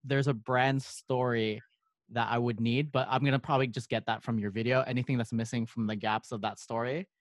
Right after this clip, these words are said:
I'm gonna get that. Also, there's going to be a personal story from the founder that I'm gonna need to pull out from you.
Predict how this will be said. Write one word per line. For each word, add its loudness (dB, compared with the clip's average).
I'm -4
gonna -2
get -4
that. 4
Also, 2
there's 4
going 6
to -4
be 0
a -2
personal 0
story 2
from 0
the -6
founder 0
that 0
I'm 2
gonna 2
need 0
to -4
pull -6
out -2
from -4
you. -4